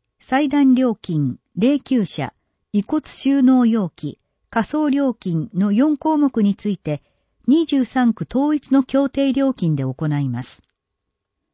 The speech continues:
なお、区民葬儀に含まれない経費がありますので、取扱指定店にご相談ください。区では、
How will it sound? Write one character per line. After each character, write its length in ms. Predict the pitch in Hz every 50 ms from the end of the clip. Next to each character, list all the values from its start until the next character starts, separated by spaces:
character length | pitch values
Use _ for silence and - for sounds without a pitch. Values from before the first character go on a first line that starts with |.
| _ _ _ -
な 160 | 240 247 214
お、 160 | 196 190 185 _ _ _ _ _ _ _ -
区 140 | - - 269
民 220 | 277 311 320 330
葬 240 | - - 330 330 320
儀 100 | 285 277
に 100 | 233 220
含 260 | 196 - - - 277 294
ま 80 | 302
れ 120 | 285 311 269
な 120 | 269 262
い 80 | 233 220
経 220 | - - 254 254
費 160 | 240 - 214
が 140 | 196 190 190
あ 60 | 180
り 120 | 180 190 190
ま 120 | 190 190
す 140 | - - -
の 120 | 156 143
で、 180 | 139 139 127 - _ _ _ _ _ _ -
取 240 | 233 240 254 294
扱 340 | 311 311 - - - 302 294
指 120 | 285 - -
定 240 | - 285 285 285
店 220 | - - 190 170 160
に 100 | 147 131
ご 140 | 139 147 143
相 220 | - 220 226 233
談 220 | 208 208 208 202
く 80 | 190 -
だ 140 | 165 160 160
さ 180 | - - 156
い。 140 | 139 - - _ _ _ _ _ _ _ _ _ _ _ _ _ _ _ _ _ _ _ _ _ _ _ _ _
区 160 | - 302 285
で 120 | 277 277 226
は、 220 | 185 160 156 -